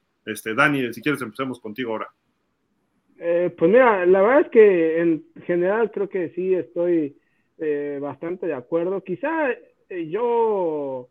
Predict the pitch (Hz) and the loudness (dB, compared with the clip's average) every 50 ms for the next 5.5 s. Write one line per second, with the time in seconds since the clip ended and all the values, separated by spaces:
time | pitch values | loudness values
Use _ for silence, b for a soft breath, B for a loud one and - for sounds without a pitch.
0 | _ _ _ _ _ _ _ - 135 127 123 123 127 117 101 143 147 156 151 147 | _ _ _ _ _ _ _ -16 -14 -12 -10 -10 -10 -10 -10 -8 -6 -4 -4 -4
1 | 156 147 - - 170 165 - 226 226 220 214 202 196 214 240 247 240 214 185 135 | -4 -6 -6 -6 -6 -6 -4 -6 -4 -4 -2 -2 -2 -2 -2 -4 -4 -4 -4 -6
2 | 110 123 113 - _ - - 160 156 143 - - 143 _ _ _ _ _ _ _ | -8 -14 -16 -20 _ -16 -12 -10 -10 -10 -12 -14 -20 _ _ _ _ _ _ _
3 | - 170 170 185 202 202 202 196 202 202 190 190 170 180 196 202 208 196 170 - | -8 -6 -4 -2 -2 -2 -2 -4 -4 -6 -6 -6 -4 -4 -4 -4 -6 -6 -6 -4
4 | 156 143 151 170 180 185 185 180 170 165 156 160 165 - 170 160 147 131 117 113 | -4 0 2 2 0 0 0 -4 -4 -4 -4 -6 -6 -6 -6 -6 -6 -8 -8 -10
5 | 113 - 160 180 165 220 240 247 - | -10 -8 -6 -6 -6 -6 -8 -8 -10